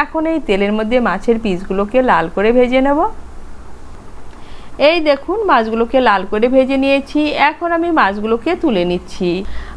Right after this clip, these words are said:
মাছ ভাজার পর কড়াইতে যে তেল আছে, এই তেলের মধ্যে দিয়ে দিচ্ছি কেটে রাখা আলু। এখানে আমি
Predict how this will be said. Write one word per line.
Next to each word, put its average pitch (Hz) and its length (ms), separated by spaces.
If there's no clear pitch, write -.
মাছ 254 180
ভাজার 311 340
পর 311 100
কড়াইতে 247 420
যে 277 140
তেল 214 220
আছে, 220 300
এই 302 80
তেলের 302 300
মধ্যে 302 260
দিয়ে 226 220
দিচ্ছি 208 320
কেটে 208 300
রাখা 208 300
আলু। 190 200
এখানে 330 340
আমি 226 180